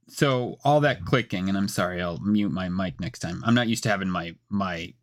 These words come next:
mic so close to my keyboard. Um, I was trying to quickly find out what Sony's profit was last year, right? And I mean, I understand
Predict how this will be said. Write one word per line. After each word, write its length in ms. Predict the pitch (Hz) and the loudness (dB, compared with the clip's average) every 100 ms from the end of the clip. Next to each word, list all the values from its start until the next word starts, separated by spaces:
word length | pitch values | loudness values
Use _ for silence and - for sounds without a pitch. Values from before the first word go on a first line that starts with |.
| _ _ - 107 | _ _ -10 -2
mic 340 | 104 104 92 | 2 2 -2
so 160 | - 92 | -4 -6
close 280 | - 98 - | -2 -2 -2
to 80 | 95 | -4
my 100 | 87 | -6
keyboard. 480 | - 104 90 90 - _ - | -2 -2 -2 -6 -8 _ 0
Um, 400 | 127 123 120 - | 2 2 -2 0
I 160 | 139 | 0
was 160 | 156 139 | 0 -2
trying 300 | - 180 175 | 0 0 0
to 100 | 131 | -2
quickly 340 | - 135 127 | 0 2 2
find 360 | 113 120 117 110 | 2 0 0 0
out 260 | 104 - - - | 0 -2 -8 -4
what 400 | 113 110 113 - | 2 4 4 2
Sony's 500 | - 113 107 98 - | 0 0 2 -2 -6
profit 600 | - - 95 98 95 - | -4 0 0 -2 -6 -8
was 420 | 90 87 - - | -6 -6 -6 -10
last 420 | 82 85 87 - - | -6 -6 -6 -8 -8
year, 200 | - - | -8 -4
right? 300 | 104 120 123 | 0 0 2
And 100 | 160 | 2
I 40 | |
mean, 160 | 170 185 | 2 0
I 120 | 208 | 0
understand 640 | 165 120 - 110 90 87 | 0 0 2 2 2 -4